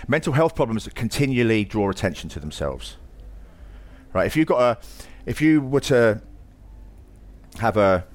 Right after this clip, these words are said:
injury that made you less mobile, insofar as that wasn't very painful and drawing attention to itself, you would adapt relatively quickly to that. But mental health problems, anxiety, depression,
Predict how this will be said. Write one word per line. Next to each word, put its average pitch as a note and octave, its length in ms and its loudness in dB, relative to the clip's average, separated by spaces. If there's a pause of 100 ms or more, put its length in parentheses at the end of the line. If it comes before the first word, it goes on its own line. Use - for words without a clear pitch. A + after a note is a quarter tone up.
(520)
injury A2 420 2
that F#2+ 160 -2
made G#2 180 0
you G2+ 80 -4
less G2 160 0
mobile, G2 720 0 (720)
insofar A#2+ 300 0
as A2 80 0
that G#2+ 100 -2
wasn't G#2 320 -2 (260)
very G#2 200 0
painful G2+ 540 -2
and F2+ 140 -4 (120)
drawing F#2+ 320 -2
attention C3 360 -4
to F#2 120 -4
itself, F2 340 -2
you G#2+ 100 0
would A2+ 140 0
adapt - 460 -4 (400)
relatively F#2 400 0
quickly - 340 -4
to - 120 -10
that. D#2 220 -6 (720)
But - 240 0
mental E3 280 0
health D3 180 0
problems, F#2+ 360 -2
anxiety, G#2 540 0
depression, G2+ 600 -2